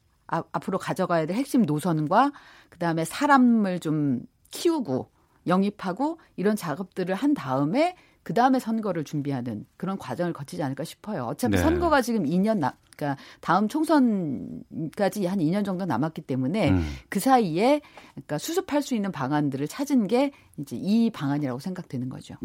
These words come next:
Speaker 2: 예. 홍준표 대표 이후에 인물들을 찾다가 대부분의 사람들은 "어, 거기에 중진 의원 으로 좀 무게가 있는 사람이 누가 있을까?" 보면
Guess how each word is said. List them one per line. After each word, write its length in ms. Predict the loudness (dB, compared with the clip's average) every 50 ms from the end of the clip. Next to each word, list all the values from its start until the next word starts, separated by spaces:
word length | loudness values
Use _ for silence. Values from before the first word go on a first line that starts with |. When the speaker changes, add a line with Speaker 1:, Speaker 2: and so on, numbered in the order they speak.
| -2 0
Speaker 2:
예. 260 | 0 -2 -2 -4 -8 -12 -18 -20 -20 -20 -20 -20 -20 -20 -14 _ 2
홍준표 420 | 4 4 6 4 4 4 4 4 6
대표 280 | 6 4 4 4 2
이후에 800 | 4 6 6 6 6 6 4 2 4 6 6 6 6 6 4 4
인물들을 540 | 4 4 2 4 2 2 0 0 -2 -2 -4
찾다가 420 | -4 -4 -10 _ -2 0 0 0
대부분의 440 | 0 0 0 0 2 2 4 2 2
사람들은 520 | 2 0 -2 0 0 0 -2 -2 -4 -4 -2 0
"어, 200 | 0 0 0 -2 -8 -20 -20 -18 -18 -18 -18 -20 -20 _
거기에 340 | -14 -10 -8 -6 -6 -6 -6
중진 480 | -6 0 4 6 6 8 8 8 6 6
의원 340 | 6 6 4 4 2 2 0
으로 160 | -2 -6 -4
좀 160 | -2 -2 -2 -2
무게가 280 | -2 -4 -2 0 0
있는 160 | 2 0 0
사람이 220 | 0 0 0 0 0
누가 220 | 0 2 0 0
있을까?" 380 | 0 0 -4 -6 -2 -2 -2 -2
보면 480 | 0 -2 -2 0 0 0 0 -2 -4